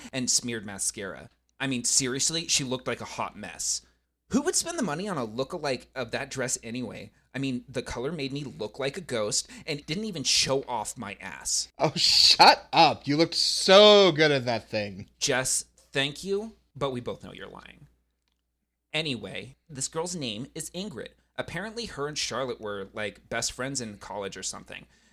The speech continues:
Speaker 1: And, oh my god, the things that they would do, I swear, were cray.
Speaker 2: Like, how cray? Scale from one to ten.
Speaker 1: Oh, fifteen. Uh,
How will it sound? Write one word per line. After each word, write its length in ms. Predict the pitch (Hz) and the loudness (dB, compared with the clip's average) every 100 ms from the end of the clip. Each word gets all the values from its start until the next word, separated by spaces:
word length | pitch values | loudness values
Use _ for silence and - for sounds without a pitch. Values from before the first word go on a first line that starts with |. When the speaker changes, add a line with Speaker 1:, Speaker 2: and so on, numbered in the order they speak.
| 147 | -12
Speaker 1:
And, 260 | 131 120 113 _ | -6 -6 -8 _
oh 120 | 127 | -6
my 200 | 127 117 | -4 -4
god, 340 | 101 92 - - _ | -6 -8 -10 -20 _
the 80 | 117 | -10
things 400 | - 110 127 127 | -10 -12 -8 -6
that 240 | 135 113 | -6 -8
they 160 | - 107 | -10 -10
would 260 | 107 104 - | -10 -12 -10
do, 260 | 110 95 _ | -12 -12 _
I 140 | 95 | -10
swear, 760 | 98 - - - 113 127 92 - _ _ _ | -4 -2 -2 -4 -4 -4 -4 -10 _ _ _
were 180 | 110 - | -14 -12
cray. 360 | - - 110 - _ _ _ _ | -10 -10 -10 -14 _ _ _ _
Speaker 2:
Like, 480 | 139 143 127 - _ - | 0 2 2 -4 _ -12
how 320 | - 151 147 | 2 4 2
cray? 460 | - 139 104 82 - | 0 0 0 -6 -8
Scale 480 | - - 143 147 147 | -8 0 2 2 2
from 320 | 151 139 135 | -2 -4 -2
one 160 | 131 120 | -4 -4
to 100 | 117 | -8
ten. 260 | 117 98 | -10 -6
Speaker 1:
Oh, 180 | 131 113 | -4 -4
fifteen. 760 | 107 - 147 - - 120 - - _ | -4 -2 -2 0 -8 -8 -12 -18 _
Uh, 100 | _ | _